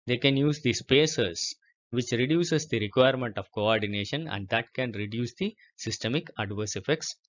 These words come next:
also. So this video is a very short information of the use of inhalers, aerosol delivery of drugs, the, uh, spacers, how far it is useful. I hope it will be useful for you.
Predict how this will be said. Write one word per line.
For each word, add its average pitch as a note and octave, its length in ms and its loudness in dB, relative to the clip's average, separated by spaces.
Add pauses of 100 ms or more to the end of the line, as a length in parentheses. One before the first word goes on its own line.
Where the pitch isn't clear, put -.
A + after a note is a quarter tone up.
(120)
also. F#2 400 -6 (560)
So E3+ 160 -2
this D#3+ 220 -4
video D#3 340 2
is C#3 160 2
a G#2+ 80 0
very G#2+ 260 -2
short A#2+ 400 0
information G#2 680 -4
of F#2+ 240 -4
the G2 80 -8
use A2+ 380 -6
of A2+ 200 0
inhalers, G#2 760 -2 (360)
aerosol G#2+ 480 -2
delivery G#2 460 -4
of G2+ 140 -2 (100)
drugs, A#2+ 400 0 (140)
the, G2+ 260 -6
uh, G2 260 -10
spacers, B2 800 2
how G#2+ 160 2
far A2 280 0
it F#2 120 -6
is G2+ 220 -6
useful. A2 480 -6 (680)
I B2 140 2
hope C#3+ 300 -2
it G#2+ 120 -6
will G#2+ 160 -2
be G#2+ 120 -2
useful A#2+ 480 -4
for G#2 180 0
you. B2 160 -4